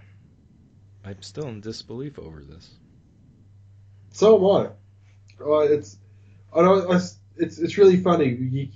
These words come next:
Speaker 2: can get there and, and talk about, you know, the, the skaters that are on the ice, but, um,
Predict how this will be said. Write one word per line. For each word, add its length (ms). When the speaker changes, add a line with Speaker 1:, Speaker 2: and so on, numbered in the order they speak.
Speaker 2:
can 80
get 240
there 300
and, 120
and 200
talk 220
about, 420
you 80
know, 280
the, 380
the 100
skaters 500
that 120
are 100
on 80
the 140
ice, 320
but, 220
um, 480